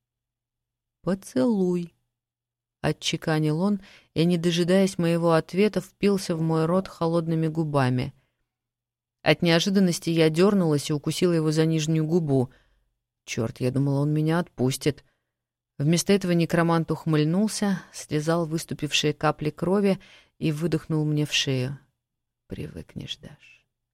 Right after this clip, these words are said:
У тебя будет достаточно времени, чтобы перестать сохнуть по стихийнику». И, нацепив самую доброжелательную улыбку,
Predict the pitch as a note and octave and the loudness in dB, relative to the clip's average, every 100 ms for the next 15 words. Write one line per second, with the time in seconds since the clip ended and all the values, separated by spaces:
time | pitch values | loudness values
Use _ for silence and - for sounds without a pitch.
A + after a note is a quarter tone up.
0 | _ _ _ _ _ _ - - C#3+ D3 | _ _ _ _ _ _ -18 -4 -2 -2
1 | C#3+ C#3 C#3 C#3 - B2+ G2+ - - G#2+ | -6 -4 -4 -4 -6 -6 -6 -10 -8 -8
2 | F#2+ G#2 C3 F3 F#3 - - C3 B2 A#2 | -8 -6 -6 -6 -8 -10 -8 -10 -6 -6
3 | A2+ - - - - - - - - - | -6 -8 -10 -10 -12 -12 -10 -14 -12 -16
4 | - - - - - - - - _ _ | -16 -20 -18 -18 -18 -20 -20 -20 _ _
5 | _ _ _ _ _ _ _ _ _ _ | _ _ _ _ _ _ _ _ _ _
6 | _ _ _ _ _ C4 C4+ A#3 - G3 | _ _ _ _ _ 6 8 8 4 2
7 | A3 G3+ - - - E3+ E3+ E3 D#3 C#3+ | 4 2 -4 -18 0 2 4 4 2 -2
8 | D3 D3+ D#3 D3 D#3 C#3+ C3 C3 B2+ B2+ | -2 0 2 2 4 4 2 0 0 0
9 | - E3 A#3+ C4 - A#3+ | -2 0 0 0 2 2